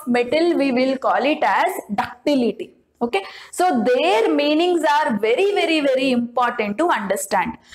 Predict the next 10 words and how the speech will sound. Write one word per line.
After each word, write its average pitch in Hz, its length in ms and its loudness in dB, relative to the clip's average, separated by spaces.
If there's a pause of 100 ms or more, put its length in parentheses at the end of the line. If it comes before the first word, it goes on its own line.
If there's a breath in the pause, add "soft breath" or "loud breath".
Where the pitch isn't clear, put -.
(140 loud breath)
Malleability 349 920 2
means 381 320 2 (180)
making 262 600 2
a 339 100 2
metal 311 420 0
into 320 320 2 (220)
thin 262 240 2
sheets. 247 600 -2 (200)
Ductility 349 800 0
means 370 340 2